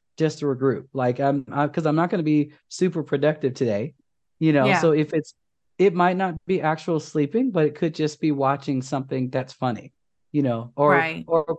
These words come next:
Speaker 1: put on some music that'll be inspirational, and kinda just let it, let it pass,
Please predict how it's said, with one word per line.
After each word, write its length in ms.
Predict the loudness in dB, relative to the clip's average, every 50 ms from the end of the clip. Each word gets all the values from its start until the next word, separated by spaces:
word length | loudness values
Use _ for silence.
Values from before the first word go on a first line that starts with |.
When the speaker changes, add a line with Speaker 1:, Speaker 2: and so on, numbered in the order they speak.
| -2 0
Speaker 1:
put 140 | 2 4
on 160 | 4 4 2 0
some 240 | -2 -2 -2 0
music 420 | 0 0 0 0 0 0 -2 -2 -2
that'll 280 | 0 0 2 0 0
be 420 | -2 -2 0 0 0 0 -2 -4 -6 -14 _ _ _ _ 2
inspirational, 1000 | 4 4 4 2 0 0 2 4 4 4 2 2 0 -2 -2 -2 -2 -4 -6 _ _ _ _ _ _ _ _ _ _ 0
and 200 | 2 2 2 0
kinda 300 | 0 0 2 4 4 2
just 240 | 2 0 -2 -2 0
let 220 | 2 2 4 4
it, 180 | 2 0 -2 -4 _ _ _ _ _ _ _ _ _ _ _ _ _ _ _ _ _ 0
let 160 | 0 2 2
it 140 | 0 -2 -2
pass, 440 | -2 -2 -2 -2 -4 -8 -14 -14